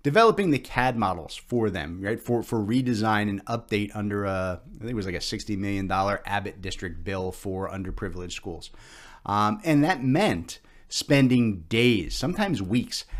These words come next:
at a time at every single school with a staff of four guys using tape measures and pads and pencils to sketch out the existing facilities. And then we'd go back to the office and spend weeks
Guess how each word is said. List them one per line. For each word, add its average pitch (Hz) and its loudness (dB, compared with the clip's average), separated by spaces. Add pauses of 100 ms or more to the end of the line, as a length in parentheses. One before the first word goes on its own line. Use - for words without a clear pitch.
(120)
at 117 2
a 104 0
time 147 4
at 104 -2
every 123 2
single 104 0
school 160 4
with 107 4
a 107 0
staff 110 4
of 104 2
four 127 2
guys 110 8 (360)
using 101 4
tape 151 6
measures 95 2
and 101 0
pads 123 12
and 101 2
pencils 127 6
to 92 -6
sketch - 2
out 123 4
the 120 4
existing 110 2
facilities. 107 8
And 104 4
then 107 6
we'd 107 4
go 95 2
back 98 8
to 113 -2
the 120 6
office 151 10
and 101 0
spend 101 4
weeks 175 8